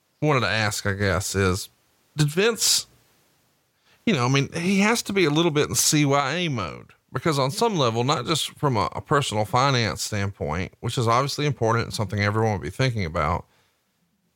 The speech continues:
with these major, if these major fines would have come down, if they would have seized the building, Vince has to be thinking, "What do I need to do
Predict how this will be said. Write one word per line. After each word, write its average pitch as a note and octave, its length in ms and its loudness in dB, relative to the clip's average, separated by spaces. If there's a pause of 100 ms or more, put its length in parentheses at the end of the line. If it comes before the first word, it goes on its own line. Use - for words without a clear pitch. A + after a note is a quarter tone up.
with D3 180 -2
these A3 240 -2
major, D#3+ 460 -2 (200)
if G#3+ 220 0
these G#3+ 180 -4
major D3+ 320 0
fines A#2+ 440 0
would A#2 100 -2
have G#2 100 -8
come G#2+ 220 0
down, E2 400 -4 (680)
if F3 440 2 (760)
they B2+ 200 2
would C#3 180 4
have A#2+ 140 -2
seized C#3+ 360 2
the A2+ 60 0
building, G#2+ 560 -2 (1500)
Vince G3 280 2
has G#3 220 2
to D#3+ 60 -10
be C3+ 100 0
thinking, B2 520 -2 (140)
"What D3 260 2
do G#3 120 4
I F#3 100 4
need D#3+ 220 0
to A#2 60 -4
do G#2+ 460 0